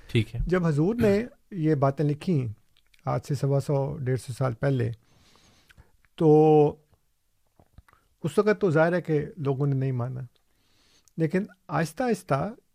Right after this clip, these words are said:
Speaker 2: اب لوگوں کا رجحان اس طرف آتا جا رہا ہے، اور لوگ اب یہ کہنا شروع ہو گئے ہیں کہ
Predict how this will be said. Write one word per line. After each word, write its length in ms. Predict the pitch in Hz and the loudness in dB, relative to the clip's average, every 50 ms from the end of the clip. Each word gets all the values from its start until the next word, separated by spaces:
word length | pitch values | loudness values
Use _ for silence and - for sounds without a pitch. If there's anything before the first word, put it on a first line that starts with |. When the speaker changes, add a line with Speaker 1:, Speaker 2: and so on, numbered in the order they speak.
| _ _ _ | _ _ _
Speaker 2:
اب 260 | - 151 143 143 156 156 | -4 -2 -2 0 0 0
لوگوں 360 | 143 147 147 147 156 160 156 | 2 2 2 2 0 -4 -4
کا 220 | - 170 147 143 | -2 -2 0 0
رجحان 400 | 143 143 131 135 131 131 135 147 | 0 -2 -2 -2 -2 -2 -2 -4
اس 100 | 139 - | -6 -6
طرف 300 | - 147 143 139 - - - | -6 -4 -4 -4 -6 -8 -10
آتا 240 | - 139 - - 175 | -8 -6 -4 -2 0
جا 220 | 151 156 147 139 127 | 0 2 2 2 2
رہا 160 | 131 127 120 | 0 -2 -2
ہے، 200 | 120 117 117 123 - _ _ _ _ _ _ _ _ _ _ _ | -4 -4 -6 -10 -12 _ _ _ _ _ _ _ _ _ _ _
اور 140 | - 139 135 | -4 -4 -2
لوگ 360 | 127 131 147 151 160 160 160 | 0 2 4 4 4 2 2
اب 180 | 160 151 147 160 | 0 0 0 0
یہ 180 | 156 160 160 | 0 0 0
کہنا 280 | 147 - 165 165 190 196 | 0 -2 -2 -2 -2 -2
شروع 240 | 185 - 180 165 147 | -4 -2 -2 0 0
ہو 180 | 135 131 127 | 0 0 0
گئے 120 | 135 143 139 | 0 0 0
ہیں 200 | 127 120 113 113 110 - _ _ _ _ _ _ _ _ _ _ _ _ _ _ _ _ _ - | 0 0 -2 -6 -8 -12 _ _ _ _ _ _ _ _ _ _ _ _ _ _ _ _ _ -6
کہ 480 | - 156 151 147 151 151 147 143 - | -2 2 2 4 4 4 4 2 0